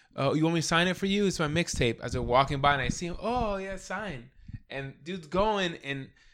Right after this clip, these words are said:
sign it. And I'm like, "Oh, yeah, it's ten dollars." And I'm like, "You did it."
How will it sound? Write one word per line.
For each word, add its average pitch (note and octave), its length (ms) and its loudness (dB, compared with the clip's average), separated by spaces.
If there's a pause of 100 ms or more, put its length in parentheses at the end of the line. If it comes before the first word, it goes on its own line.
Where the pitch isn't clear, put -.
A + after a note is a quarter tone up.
sign G3 340 2
it. E3+ 80 0
And C#3 100 -2
I'm C#3 160 -2
like, A#2+ 280 -6 (120)
"Oh, D#3 140 -14
yeah, D#3+ 240 -8
it's C#3+ 240 -10
ten D3 220 -10
dollars." B2+ 460 -4
And C3+ 100 -4
I'm B2+ 180 -4
like, A#2 300 -4 (1120)
"You G#2+ 80 -16
did A2+ 240 -8
it." G#2 200 -8